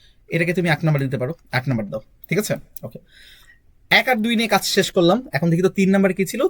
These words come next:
তিন নাম্বার ইকুয়েশন তোমার এটা ছিল, তো তিন নাম্বারটা এখানে একটু লিখি। যে তিন হতে, কালার চেঞ্জ করে নিই, এই যে তিন হতে, তিনে কি ছিল? তিনের ইকুয়েশন ছিল তোমার টু, আহ,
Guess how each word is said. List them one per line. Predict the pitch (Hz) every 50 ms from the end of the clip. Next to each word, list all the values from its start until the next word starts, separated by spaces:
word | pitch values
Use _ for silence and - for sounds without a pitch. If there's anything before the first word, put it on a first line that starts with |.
| - -
তিন | 202 180 180 185
নাম্বার | 185 180 180 175 175
ইকুয়েশন | 170 - - - 180 170 - 190 175 170
তোমার | 180 170 160 151
এটা | 156 147
ছিল, | - 208 269 370 -
তো | 156 -
তিন | 165 160 165
নাম্বারটা | 165 160 143 143
এখানে | 131 139 127 120
একটু | 123 117
লিখি। | 127 - - - - _ - - - -
যে | 120 - _ -
তিন | 165 165 170 160
হতে, | 151 139 - 147 208 269 - - - - - - - - - - _ _ _ _ - - - _ _ _ _ -
কালার | 123 120 117 -
চেঞ্জ | 135 135 139 -
করে | - 127 131 135
নিই, | 156 214 220 - - - - - _ -
এই | -
যে | - - - _ -
তিন | 156 165 165 170
হতে, | 160 - 196 269 269 - - - _ - - - - - _ -
তিনে | 190 170 190 185
কি | 190 185 -
ছিল? | 208 240 277 - -
তিনের | 180 175 175 165
ইকুয়েশন | 160 - 170 170 180 175 170 160 -
ছিল | - 170 165
তোমার | 170 160 165 170 _ - - - -
টু, | 185 196 208 208 214 208 - 139
আহ, | 131 -